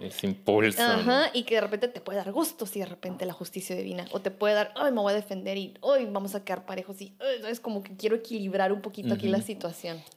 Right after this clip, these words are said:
Speaker 1: Y que estamos hablando de, eh, de la venganza como en una expresión muy neutral, no muy
Speaker 2: Ujú.
Speaker 1: cotidiana,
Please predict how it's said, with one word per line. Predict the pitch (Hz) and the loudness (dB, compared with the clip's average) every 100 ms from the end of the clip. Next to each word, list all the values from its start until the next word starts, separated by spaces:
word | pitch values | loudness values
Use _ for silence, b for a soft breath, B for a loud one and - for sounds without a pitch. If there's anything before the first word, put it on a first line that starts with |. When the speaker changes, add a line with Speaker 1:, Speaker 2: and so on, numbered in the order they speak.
| _ | _
Speaker 1:
Y | 127 120 | -4 2
que | 123 | 2
estamos | 120 117 120 | 2 2 4
hablando | 123 107 104 104 117 | 4 4 4 4 6
de, | 117 104 98 98 87 101 | 6 4 4 2 -2 -2
eh, | 95 | 0
de | 101 | 2
la | 101 | 4
venganza | 98 95 98 95 98 110 | 2 2 0 -2 -2 -4
como | - 107 98 | -4 -4 -2
en | 95 | -2
una | 98 | -2
expresión | 104 - - 98 - 104 95 95 95 B B B _ _ _ | -4 -4 0 0 0 0 0 0 -4 B B B _ _ _
muy | 113 117 113 113 110 113 98 - | 0 2 4 2 0 -4 -8 -6
neutral, | 117 117 107 - 110 113 120 120 | 0 0 0 0 2 2 2 2
no | |
muy | 107 107 | 2 2
Speaker 2:
Ujú. | 104 | -2
Speaker 1:
cotidiana, | 87 107 101 101 117 | -2 -2 0 0 0